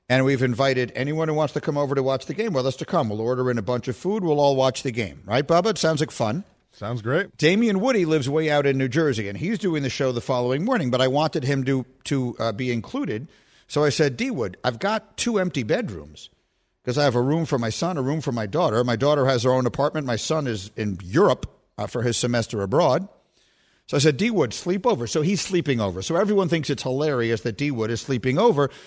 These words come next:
Speaker 1: So we're calling it the sleepover. So I said to Hembo, "You know, you two live out in New Jersey. You're welcome to come, hang out, watch the game with us. You can sleep in the other bedroom,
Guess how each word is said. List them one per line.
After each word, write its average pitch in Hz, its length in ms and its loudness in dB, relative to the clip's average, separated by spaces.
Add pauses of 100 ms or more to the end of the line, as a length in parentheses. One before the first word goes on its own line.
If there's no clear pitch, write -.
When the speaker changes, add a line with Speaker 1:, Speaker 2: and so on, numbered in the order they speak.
(120)
Speaker 1:
So - 120 -4
we're 165 80 2
calling 170 320 2
it 147 80 0
the - 80 0
sleepover. 113 560 -2 (880)
So - 140 0
I 180 60 6
said 185 180 4
to 175 80 4
Hembo, 175 340 6
"You 160 80 4
know, 160 100 4
you 196 220 0
two 269 260 -2
live 151 240 4
out 135 220 2
in 123 140 2
New 107 120 -2
Jersey. 131 540 -4 (840)
You're 180 160 4
welcome 220 340 4
to 147 80 2
come, 156 500 -2 (540)
hang 180 260 -2
out, 160 180 2
watch 151 280 2
the 170 80 0
game 143 220 2
with 147 120 4
us. 147 160 4
You 190 160 0
can 196 220 -2
sleep 131 420 -4
in 120 140 0
the 120 100 2
other 247 220 2
bedroom, 113 580 -4